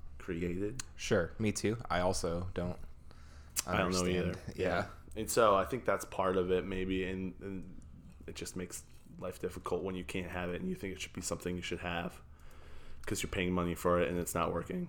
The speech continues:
Speaker 2: We pay kind of a lot of money for internet too.
Speaker 1: Yeah.
Speaker 2: We, 'cause you use it for work, and so we have, we have fast internet.
Speaker 1: For
Speaker 2: Not, not just the cheapest internet we can buy.
Speaker 1: Right. A little bit higher than the cheapest.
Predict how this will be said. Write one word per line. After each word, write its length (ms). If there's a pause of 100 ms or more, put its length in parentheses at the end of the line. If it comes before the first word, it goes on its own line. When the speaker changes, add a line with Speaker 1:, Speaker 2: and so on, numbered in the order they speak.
Speaker 2:
We 120
pay 200
kind 200
of 60
a 40
lot 220
of 60
money 200
for 140
internet 320
too. 200 (160)
Speaker 1:
Yeah. 220
Speaker 2:
We, 120 (360)
'cause 140
you 100
use 200
it 80
for 140
work, 280
and 140
so 280
we 120
have, 180 (540)
we 80
have 120
fast 360
internet. 420 (1800)
Speaker 1:
For 340
Speaker 2:
Not, 340
not 200
just 220
the 80
cheapest 380
internet 280
we 100
can 280 (260)
buy. 420
Speaker 1:
Right. 300 (1400)
A 40
little 200
bit 120
higher 280
than 180
the 80
cheapest. 460